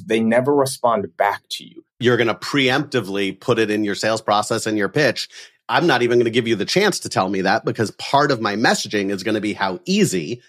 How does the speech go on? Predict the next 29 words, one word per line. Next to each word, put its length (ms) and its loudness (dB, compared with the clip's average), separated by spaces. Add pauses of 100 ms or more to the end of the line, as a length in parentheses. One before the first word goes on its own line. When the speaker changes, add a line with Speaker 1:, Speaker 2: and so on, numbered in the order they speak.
(240)
Speaker 2:
we 160 0
connect 320 -4
to 80 -6
all 200 -4
of 120 -10
your 100 -8
systems. 640 -10
Speaker 1:
Correct. 560 0
So, 180 0
like, 180 2
those 280 2
six 220 0
questions, 520 -2
your 220 2
messaging 560 -2
will 80 -2
get 180 -4
so 400 -2
much 280 2
better 280 0
if 160 -10
you 160 -4
go 160 2
through 140 -4
those 240 2
six, 220 -4
about 280 -4
thirty, 220 2
forty 460 2